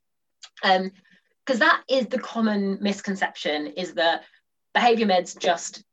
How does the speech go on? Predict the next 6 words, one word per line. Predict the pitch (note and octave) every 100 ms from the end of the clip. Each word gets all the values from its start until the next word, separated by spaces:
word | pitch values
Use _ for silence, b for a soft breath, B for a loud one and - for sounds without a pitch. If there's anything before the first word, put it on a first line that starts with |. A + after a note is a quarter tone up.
| _ _ _
sedate | - G#3+ F3 D3+ -
dogs. | - - - - _ _ _ _ _ _
Like, | F#3 - _ _ _ _ _ _
that | A#3 A3+
is | G3
not | G#3+ A3 A3 G3 F#3